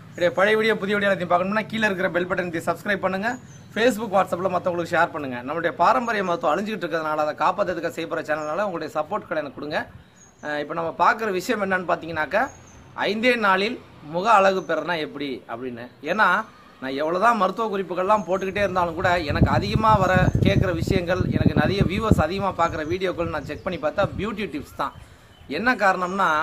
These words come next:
எல்லாருக்குமே, அஹ், வந்து அழகாகணும், அது ஆண்களா இருக்கட்டும், பெண்களா இருக்கட்டும், குழந்தைகளா இருக்கட்டும், பெரியவங்களா கூட இருக்கட்டும், எல்லாருக்குமே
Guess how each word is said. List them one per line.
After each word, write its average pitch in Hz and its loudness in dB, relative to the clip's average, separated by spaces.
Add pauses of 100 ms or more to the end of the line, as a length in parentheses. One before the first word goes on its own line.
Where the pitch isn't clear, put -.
(380)
எல்லாருக்குமே, 214 4 (760)
அஹ், 160 0
வந்து 190 2
அழகாகணும், 175 6
அது 139 0
ஆண்களா 202 4
இருக்கட்டும், 180 -2
பெண்களா 185 0
இருக்கட்டும், 165 -2
குழந்தைகளா 180 0
இருக்கட்டும், 156 -2 (120)
பெரியவங்களா 180 0
கூட 160 0
இருக்கட்டும், 143 -4
எல்லாருக்குமே 180 2